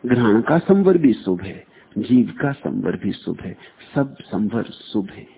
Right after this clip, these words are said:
क्योंकि संवर व्यक्ति को सरल बनाते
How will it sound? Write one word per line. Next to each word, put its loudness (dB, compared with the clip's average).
क्योंकि 0
संवर -4
व्यक्ति -4
को -6
सरल -2
बनाते -14